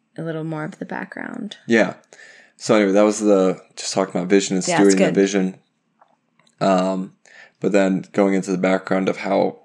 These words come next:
Speaker 2: where we were at when we
Speaker 1: When
Speaker 2: felt
Speaker 1: it
Speaker 2: like
Speaker 1: started,
Speaker 2: God
Speaker 1: yeah.
Speaker 2: put this on our hearts.
Speaker 1: Yeah.
Speaker 2: 'Cause,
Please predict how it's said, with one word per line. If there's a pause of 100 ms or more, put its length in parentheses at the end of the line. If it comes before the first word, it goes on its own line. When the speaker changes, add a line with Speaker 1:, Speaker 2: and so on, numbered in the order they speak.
Speaker 2:
where
we
were
at
when
we (160)
Speaker 1:
When
Speaker 2:
felt
Speaker 1:
it
Speaker 2:
like
Speaker 1:
started,
Speaker 2:
God
Speaker 1:
yeah. (600)
Speaker 2:
put
this
on
our
hearts. (200)
Speaker 1:
Yeah. (320)
Speaker 2:
'Cause,